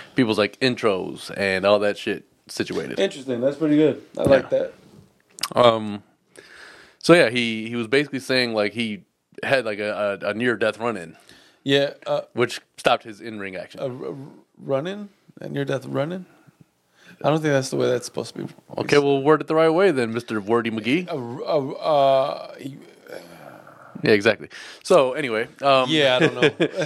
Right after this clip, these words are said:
Speaker 1: <laughs> he, he had an experience which, uh, basically forced him out of in-ring action.
Speaker 2: Yeah, I think they, he, like, he had, he was away from, he was, like, really close to heart failure.
Speaker 1: It was, like, a hereditary thing, apparently. Um,
Speaker 2: Yeah, I mean, I guess so. I mean, 'cause I guess he,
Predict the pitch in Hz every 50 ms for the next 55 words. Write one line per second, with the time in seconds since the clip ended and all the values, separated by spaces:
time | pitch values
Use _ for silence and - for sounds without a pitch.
0 | - - 160 151 185 196 165 170 175 190 185 170 170 160 160 147 151 143 - -
1 | _ 156 143 139 135 127 123 - 127 120 123 120 - - - - 123 117 113 110
2 | 104 104 120 127 131 - - 120 - _ 127 123 113 - 127 120 113 - 110 113
3 | 107 - - 113 110 104 98 98 101 - _ _ _ _ _ _ - 139 127 120
4 | 120 113 107 98 - - - 80 - - 160 151 143 131 123 123 - 160 156 156
5 | - 147 135 139 151 156 143 143 147 139 123 120 117 156 160 160 156 156 151 143
6 | 135 135 - 151 147 147 151 151 139 135 139 127 120 120 123 - _ - - 160
7 | 131 131 131 135 135 131 135 - 143 131 127 127 - - 147 143 147 143 139 120
8 | 117 120 123 117 143 147 143 135 131 - - 131 123 - 120 104 110 120 117 -
9 | 127 135 - - 58 - - - _ _ - 131 120 135 123 117 113 120 120 135
10 | 135 127 - - 135 127 120 113 110 104 - _ _ 110 123 120 110 101 92 90
11 | 90 - 107 98 90 87 87 85 95 - - _ _ _ - 107 107 104 98 95
12 | 95 92 90 92 92 - _ _ _ _ _ _ _ _ 208 180 165 190 196 156
13 | 143 156 156 151 151 143 160 180 175 - 175 151 135 131 143 139 131 - 131 127
14 | 135 127 135 147 147 143 - 160 147 139 131 131 127 123 127 -